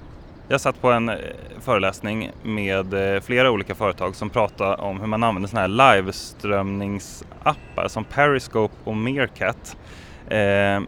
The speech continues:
en av dem var Sam Olstein. Han är Director of Innovations på General Electrics.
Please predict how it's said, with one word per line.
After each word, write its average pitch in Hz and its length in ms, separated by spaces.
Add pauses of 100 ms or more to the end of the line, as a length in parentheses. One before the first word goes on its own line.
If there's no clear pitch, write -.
en 139 200
av 127 80
dem 110 160
var 110 100
Sam 113 440
Olstein. 113 640 (200)
Han 110 180
är 104 120 (140)
Director 117 420
of 101 160 (140)
Innovations 110 760 (240)
på 101 220
General 101 380
Electrics. - 680